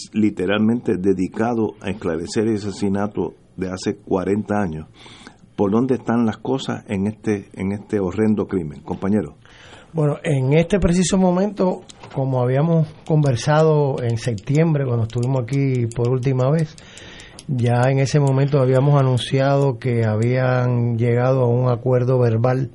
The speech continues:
Speaker 2: el Buró Federal de Investigaciones y el Departamento de Justicia para colaborar, eh, por primera vez en la historia,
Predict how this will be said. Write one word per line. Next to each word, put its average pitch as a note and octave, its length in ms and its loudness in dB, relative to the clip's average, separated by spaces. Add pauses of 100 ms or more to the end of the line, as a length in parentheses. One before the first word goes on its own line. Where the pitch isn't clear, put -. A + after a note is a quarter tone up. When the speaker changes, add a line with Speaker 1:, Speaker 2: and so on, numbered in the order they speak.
(800)
Speaker 2:
el G#2+ 340 0
Buró G#2 340 4
Federal B2 360 4
de B2+ 80 4
Investigaciones A#2+ 880 2
y - 20 0
el G#2 120 -2
Departamento G#2+ 640 0
de B2+ 80 4
Justicia B2 640 2 (640)
para G#2+ 360 2
colaborar, A#2 720 2 (320)
eh, G2+ 400 0
por A#2+ 160 4
primera B2+ 360 6
vez D3 140 8
en D3 80 8
la C3 80 6
historia, A2+ 560 6